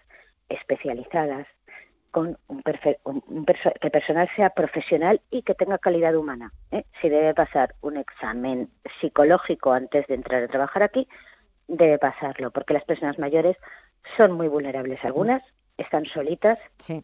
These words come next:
Speaker 1: con desconocidos alrededor para ellas, ah, no han podido envejecer en su casa, que es lo que toda persona mayor desea, y consideramos que la calidad humana es muy importante aparte de la profesionalidad.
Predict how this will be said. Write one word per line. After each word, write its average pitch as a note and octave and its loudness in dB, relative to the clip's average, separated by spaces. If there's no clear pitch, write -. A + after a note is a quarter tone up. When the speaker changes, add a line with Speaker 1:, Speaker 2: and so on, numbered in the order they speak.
Speaker 1:
con C#3+ 0
desconocidos C#3 2
alrededor C#3+ 2
para B2 0
ellas, F3+ 2
ah, D3+ 6
no E3+ 0
han F3 0
podido E3 2
envejecer D#3 -2
en D3+ -4
su - -8
casa, D#3 0
que G3 0
es F3 -2
lo E3+ -2
que D3+ -4
toda G3 4
persona D3 -4
mayor C3+ -6
desea, D#3+ -2
y - -4
consideramos C3+ -4
que - -4
la C3+ -2
calidad C#3 -2
humana D#3+ -6
es - -18
muy G3+ -2
importante F#3 0
aparte C#3 -4
de B2+ -4
la B2+ -6
profesionalidad. C3 0